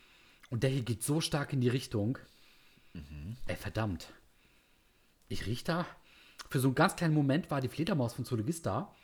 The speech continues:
Speaker 2: Was?
Speaker 1: Ja, aber nur für einen ganz kleinen Moment. Irgendwas, irgendwas, was da drin war. Ist aber schon wieder weg.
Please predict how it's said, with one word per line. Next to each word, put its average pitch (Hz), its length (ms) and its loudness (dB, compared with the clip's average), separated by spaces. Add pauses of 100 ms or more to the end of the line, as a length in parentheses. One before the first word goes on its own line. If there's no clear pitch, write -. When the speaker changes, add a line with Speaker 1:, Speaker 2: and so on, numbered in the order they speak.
(200)
Speaker 2:
Was? 80 380 -4 (280)
Speaker 1:
Ja, 131 140 0
aber 131 160 6
nur 160 120 6
für 170 120 0
einen 151 60 6
ganz 151 160 4
kleinen 147 180 2
Moment. 135 320 4
Irgendwas, 151 420 -2
irgendwas, 143 380 -6
was - 80 -16
da 135 80 -4
drin 120 220 0
war. 85 200 -2 (640)
Ist 120 80 -4
aber 151 120 -2
schon 151 140 0
wieder 127 180 2
weg. 190 220 -2